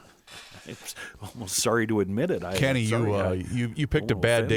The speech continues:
Speaker 2: to
Speaker 1: anybody.
Speaker 2: take off, by the way, 'cause last Friday our friends at Elevated sent us a nice little care package, uh, for, for the thanks of the support on the show.
Speaker 1: <laughs> Is,
Speaker 2: And, uh,
Speaker 1: is my Guinness gone?
Speaker 2: well, Rookie took care of, uh, your, your portion of that. Uh,
Speaker 1: <laughs> That's okay.
Speaker 2: did that,
Speaker 1: That's
Speaker 2: did that
Speaker 1: fine.
Speaker 2: make it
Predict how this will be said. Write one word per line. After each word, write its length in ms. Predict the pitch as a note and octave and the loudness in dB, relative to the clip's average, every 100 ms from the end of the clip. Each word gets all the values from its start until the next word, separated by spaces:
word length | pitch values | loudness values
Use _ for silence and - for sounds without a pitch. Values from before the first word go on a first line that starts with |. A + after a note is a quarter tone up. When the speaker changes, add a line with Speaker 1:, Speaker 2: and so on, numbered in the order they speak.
| A2+ | 2
Speaker 2:
to 60 | |
Speaker 1:
anybody. 120 | G#2 A#2+ | 0 0
Speaker 2:
take 140 | G#2 G#2 | 0 0
off, 220 | G#2 - | 0 0
by 160 | F#2+ | -2
the 80 | F2+ | 0
way, 200 | F#2 F2+ | -2 -2
'cause 240 | - F2+ G2 | -2 -4 -2
last 240 | F#2 - | -2 -4
Friday 420 | - A2 A#2 F#2+ | -2 0 0 0
our 100 | F2 | -2
friends 320 | - G#2 F#2+ | -4 -4 -2
at 60 | F2+ | -2
Elevated 460 | F#2+ A2 F#2 F#2 F2 | -2 -2 -2 -2 -2
sent 200 | G#2 F#2 | -4 -4
us 100 | F2+ | -4
a 40 | F#2 | -4
nice 240 | G2 - | -2 -2
little 120 | G2 | -4
care 280 | - G#2 G#2+ | -4 -2 -2
package, 560 | G#2+ F#2 F2 F2 E2 F2 | -2 -4 -4 -6 -6 -6
uh, 160 | D#2+ F2 - - _ - | -6 -8 -14 -20 _ -2
for, 160 | C3+ | -2
for 260 | C3 - C#3+ | -2 0 0
the 100 | C#3 | 2
thanks 420 | - A3+ C3 - | 4 4 4 0
of 120 | D3 | 0
the 80 | C3+ | 0
support 400 | - C3+ F#3 D#3+ | 0 -2 0 0
on 80 | A#2 | 0
the 60 | G#2+ | -2
show. 360 | - E3 G#2 | 0 0 2
Speaker 1:
<laughs> 80 | F#2+ | 0
Is, 120 | F#2+ | -2
Speaker 2:
And, 80 | F2+ | -2
uh, 60 | F2+ - D3 | -4 -4 -4
Speaker 1:
is 160 | B2+ | -2
my 160 | C3+ B2+ | 0 0
Guinness 400 | A#2+ B2+ C#3 - | 2 4 4 0
gone? 340 | D3 C#3 C#3 | 0 2 2
Speaker 2:
well, 260 | D3+ D3 C#3 | 4 4 4
Rookie 320 | D3+ E3 C#3+ | 4 2 0
took 260 | - D3 - | 0 -2 0
care 240 | C#3+ B2 | 0 0
of, 160 | A2 G2 | 0 0
uh, 80 | G#2 | 0
your, 320 | G#2+ A2+ G#2 - | 0 0 -2 -4
your 240 | A#2+ A#2 | -4 -2
portion 480 | G2 B2+ G#2 - G2 | -2 -2 -2 -2 -4
of 80 | F#2 | -4
that. 320 | G2 F#2+ - | -4 -4 -4
Uh, 240 | F#2+ F#2 F#2 | -4 -4 -4
Speaker 1:
<laughs> 40 | |
That's 320 | C#3 C3 - | -6 -4 -4
okay. 440 | A2+ F#2 G2+ F2+ A2+ | -6 -6 -6 -6 -2
Speaker 2:
did 120 | E3 | 0
that, 240 | C#3+ G3+ - | 4 4 2
Speaker 1:
That's 60 | G3 | 2
Speaker 2:
did 80 | F#3+ | 2
that 220 | A3 G3 | 2 2
Speaker 1:
fine. 200 | G3 E3+ | -4 0
Speaker 2:
make 220 | F#3+ | 0
it 60 | - | 0